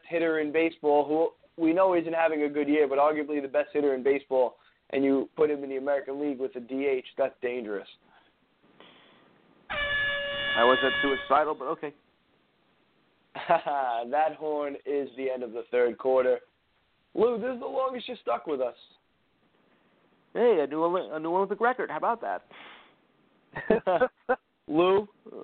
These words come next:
Speaker 1: Lou, I don't know if you listened to last week's show, but we did. Uh, me and Boomer gave our N F L way too early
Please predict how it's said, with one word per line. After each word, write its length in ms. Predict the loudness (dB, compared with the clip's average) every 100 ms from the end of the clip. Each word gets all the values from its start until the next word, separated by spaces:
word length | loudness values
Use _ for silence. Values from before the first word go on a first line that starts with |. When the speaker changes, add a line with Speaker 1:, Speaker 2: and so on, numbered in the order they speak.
| -14 -14 -16 -4
Speaker 1:
Lou, 200 | 2 4
I 140 | 4
don't 120 | 2 0
know 120 | -2
if 60 | -2
you 120 | 0
listened 320 | 0 0 -4
to 80 | -4
last 280 | 2 2 0
week's 200 | -2 -4 -2
show, 200 | 0 0
but 100 | 0
we 140 | -4 0
did. 220 | 0 0 -4 _ -4
Uh, 160 | 0 0
me 200 | 0 0
and 100 | 0
Boomer 260 | 0 0
gave 280 | 2 2 4
our 260 | 2 2 -2
N 140 | -4
F 160 | -6 2
L 380 | 4 4 0 -4
way 320 | -2 0 0 -2
too 200 | -2 0
early 360 | 2 2 0